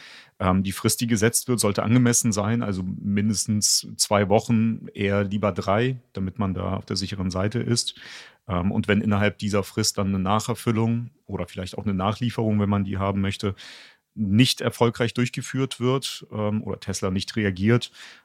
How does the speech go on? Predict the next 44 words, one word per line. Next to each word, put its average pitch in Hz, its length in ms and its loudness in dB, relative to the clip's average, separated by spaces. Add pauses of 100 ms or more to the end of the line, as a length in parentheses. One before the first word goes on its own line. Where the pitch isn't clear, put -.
(140)
sollten 92 340 0
weitere 92 300 0
Schritte - 320 -4
in 95 200 -2
Betracht - 340 -6
gezogen 92 440 -6
werden. 87 240 -4
Und - 120 -8
aus - 160 -8
meiner 101 260 4
Sicht 101 420 -2
ist - 120 -6
hier 98 100 -10
ganz 101 340 2
wichtig, 107 440 2 (440)
sich - 240 -6
nicht 110 180 4
auf 117 120 -2
Verzögerungen 113 560 2
von 107 180 -4
Tesla 113 340 -2
einlassen. 127 720 2 (120)
Das - 320 -2
habe 98 140 0
ich - 140 -4
auch 113 160 -2
gelesen, 110 360 2
dass 95 120 0
das - 180 0
sehr 101 160 2
häufig 107 300 0
vorkommt, 110 400 0
dass - 180 -4
Tesla 101 260 -4
auf - 140 -8
Zeit 107 280 -2
spielt. 117 400 0 (280)
Es - 100 -14
ist - 360 -8
wirklich - 320 4
üblich, 120 300 0
dass - 180 -2
das - 160 -2
passiert. 123 540 2